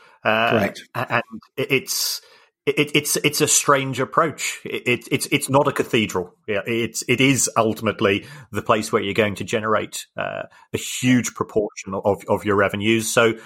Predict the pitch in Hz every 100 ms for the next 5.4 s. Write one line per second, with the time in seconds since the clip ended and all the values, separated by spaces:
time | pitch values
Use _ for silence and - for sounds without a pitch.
0 | - 113 - - 131 135 - 147 - -
1 | 151 151 127 117 113 113 117 127 123 127
2 | 131 113 117 127 160 107 95 104 117 110
3 | 117 117 123 131 - 113 110 113 110 110
4 | 98 147 147 143 113 113 110 107 107 101
5 | - 95 90